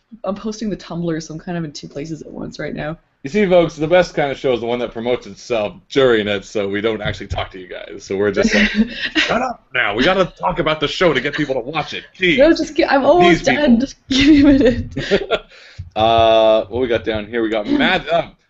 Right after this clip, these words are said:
Speaker 2: all right, and just also heads up, the, um, the Google cr-, Google G Plus Hangout chat question thing is less of a chat question board as it is a random skirmish of things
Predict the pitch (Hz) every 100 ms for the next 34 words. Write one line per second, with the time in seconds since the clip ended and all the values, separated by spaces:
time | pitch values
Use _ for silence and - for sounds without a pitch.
0 | - 123 117 143 180 180 160 143 151 139
1 | 143 - 120 127 127 120 117 123 170 170
2 | - - 127 _ - 160 147 135 110 95
3 | _ _ 113 156 139 - 160 120 - -
4 | - _ - - - - _ _ _ _
5 | _ _ - 220 214 135 131 135 - -
6 | _ - - 180 139 - - - 185 -
7 | 160 139 143 139 117 135 160 - 127 117
8 | - 123 110 - 170 160 151 123 120 117
9 | 110 113 120 110 107 107 127 131 120 -
10 | - 120 120 - - 123 120